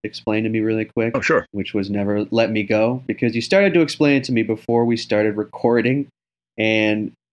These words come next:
Speaker 1: I don't know why, but it just sounded like it might be fun to talk about. I've never seen it. You watched it last night. It's Never Let Me Go, two thousand ten, Carey Mulligan, Andrew Garfield. What is this movie? I've never heard of this.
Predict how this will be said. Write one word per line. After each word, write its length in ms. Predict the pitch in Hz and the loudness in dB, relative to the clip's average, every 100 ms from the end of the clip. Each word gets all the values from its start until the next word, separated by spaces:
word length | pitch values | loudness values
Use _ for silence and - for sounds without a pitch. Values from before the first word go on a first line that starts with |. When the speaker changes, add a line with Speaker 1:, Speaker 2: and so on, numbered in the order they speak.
| _ 156 | _ 2
Speaker 1:
I 60 | |
don't 100 | 156 | 4
know 100 | 156 | 6
why, 220 | 147 127 | 6 4
but 120 | 117 113 | 4 2
it 80 | 117 | 0
just 160 | 120 | 0
sounded 260 | 135 120 117 | 2 2 2
like 160 | 107 | 2
it 120 | 107 101 | 0 -2
might 200 | 107 104 | -2 -4
be 80 | |
fun 180 | 98 104 | -2 -2
to 80 | 95 | -2
talk 240 | 104 95 | -2 -4
about. 300 | 92 - - | -4 -6 -4
I've 100 | 101 | -4
never 200 | 113 131 | -2 -2
seen 280 | 127 123 117 | -2 0 0
it. 100 | 110 | 0
You 120 | 110 | 0
watched 280 | 113 127 127 | 2 0 0
it 60 | 117 | 0
last 240 | 117 117 | 0 0
night. 300 | 107 98 - _ - - - - | -2 -2 -4 _ -20 -18 -20 -6
It's 220 | 110 - | -4 -2
Never 340 | 117 120 135 143 | 0 2 4 4
Let 180 | 135 120 | 4 2
Me 100 | 113 | 0
Go, 440 | 107 101 104 113 _ _ _ | 0 2 0 -4 _ _ _
two 160 | - 147 | -4 -4
thousand 600 | 147 151 151 147 131 120 | 0 0 2 0 -4 -6
ten, 580 | - 123 131 135 143 - | -4 -2 0 0 -2 -4
Carey 320 | - 135 143 131 | -4 0 2 2
Mulligan, 580 | 107 120 131 135 131 | 0 0 0 0 0
Andrew 360 | 101 110 117 123 | -2 -4 -2 -4
Garfield. 840 | 117 107 120 - 135 135 135 131 131 - _ - | -2 -2 -2 -2 -2 0 -2 -4 -10 -14 _ -4
What 220 | 139 175 | 0 2
is 100 | 147 | 2
this 180 | 131 113 | 0 0
movie? 320 | 107 101 101 | 0 2 0
I've 180 | 110 131 | 0 0
never 200 | 127 110 | -2 0
heard 220 | 107 101 | -2 -2
of 80 | 85 | -4
this. 360 | - - - | -8 -12 -18